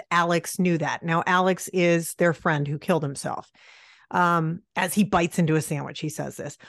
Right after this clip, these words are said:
"One thing's for sure, he couldn't live with it. But the thing is, no one said it was gonna be fun.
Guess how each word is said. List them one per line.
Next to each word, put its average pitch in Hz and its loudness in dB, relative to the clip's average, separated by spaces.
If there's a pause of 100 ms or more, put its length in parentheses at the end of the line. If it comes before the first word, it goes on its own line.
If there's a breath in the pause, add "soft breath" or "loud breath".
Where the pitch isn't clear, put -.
(140 loud breath)
"One 240 4
thing's 262 2
for 208 0
sure, 196 4
he 185 4
couldn't 262 0
live 190 2
with 185 2
it. 180 2
But 175 -4
the 170 -6
thing 208 2
is, 180 2
no 180 4
one 214 4
said 208 2
it 208 4
was - -4
gonna 180 0
be 175 -2
fun. 165 -2